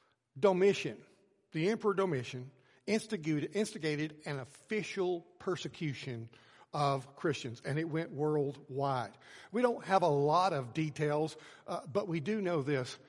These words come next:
that many Christians were thrown to the lions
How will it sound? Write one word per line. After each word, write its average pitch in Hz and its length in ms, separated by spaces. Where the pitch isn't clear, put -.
that 165 180
many 196 300
Christians 156 580
were 135 340
thrown 170 600
to 156 100
the 131 80
lions 160 880